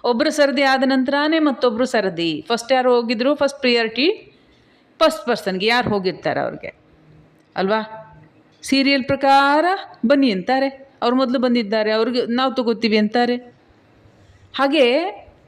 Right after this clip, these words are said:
ಈ ಆತ್ಮಗಳು ಏನು ಅವುಗಳ ಒಂದು ಸೇಡು ಅಂತನಾದ್ರೂ ಹೇಳಿ, ಅಥವಾ ಯಾವುದಾದ್ರೂ ಒಂದು ಲೆಕ್ಕಾಚಾರ ಅಂತನಾದ್ರೂ ಹೇಳಿ,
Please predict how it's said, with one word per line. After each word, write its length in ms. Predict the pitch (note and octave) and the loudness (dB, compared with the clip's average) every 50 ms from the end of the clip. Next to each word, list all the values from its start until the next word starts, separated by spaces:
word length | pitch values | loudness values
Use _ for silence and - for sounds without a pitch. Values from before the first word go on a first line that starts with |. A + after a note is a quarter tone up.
| _ _ _ _ - | _ _ _ _ 0
ಈ 140 | C4 D4+ D4 | 2 2 2
ಆತ್ಮಗಳು 800 | - - A#3+ B3+ - - - D#4 E4 E4 D4+ E4 E4 D#4 D4+ E4 | 0 0 -2 -2 -2 0 4 6 6 6 6 4 4 4 4 4
ಏನು 380 | C#4 A3+ A#3+ B3+ D4 D#4+ D#4 | 2 2 2 2 2 2 2
ಅವುಗಳ 280 | C#4 B3+ B3+ A3+ B3 A#3+ A3+ G3+ F3 C#3+ - - - - - - _ _ _ _ _ _ _ _ _ _ _ _ _ - _ - _ _ _ _ _ - _ _ _ _ _ _ - _ | 2 2 2 2 2 4 4 4 2 0 -4 -10 -14 -18 -20 -20 _ _ _ _ _ _ _ _ _ _ _ _ _ -20 _ -20 _ _ _ _ _ -20 _ _ _ _ _ _ -8 _
ಒಂದು 160 | A#3 C#4+ C#4 C4 | -2 0 0 0
ಸೇಡು 420 | - - C#4 C#4+ D#4+ D#4+ E4 D#4+ | 0 2 2 2 2 2 2 2
ಅಂತನಾದ್ರೂ 480 | D#4+ D4+ D4+ D#4 C#4+ D4 C#4 C4 C#4 C#4 | 2 2 2 0 0 0 0 0 0 0
ಹೇಳಿ, 360 | A#3+ B3+ B3+ B3+ B3+ C4+ D4 | 0 0 0 0 0 0 0
ಅಥವಾ 240 | C#4+ C4 - B3 B3+ | 0 0 0 -2 -2
ಯಾವುದಾದ್ರೂ 500 | B3+ A#3+ G#3+ A3+ A#3 A3 C4 A#3+ A#3+ A#3+ | 0 0 0 0 0 0 -2 0 0 0
ಒಂದು 140 | A#3+ G#3+ G#3+ | 0 0 0
ಲೆಕ್ಕಾಚಾರ 600 | G#3+ A3 A3 A3 - D4 D4 C#4+ - C4+ C4 B3+ B3 | -2 -2 -2 -2 0 0 0 2 2 2 2 2 0
ಅಂತನಾದ್ರೂ 480 | A#3 A3+ - A3 A3+ A3 G#3 G#3+ G#3 | 0 0 -2 0 0 0 0 0 0
ಹೇಳಿ, 400 | F#3+ G3 G3 F#3 F#3 F3 G#3+ - | 0 0 0 0 0 -2 -6 -10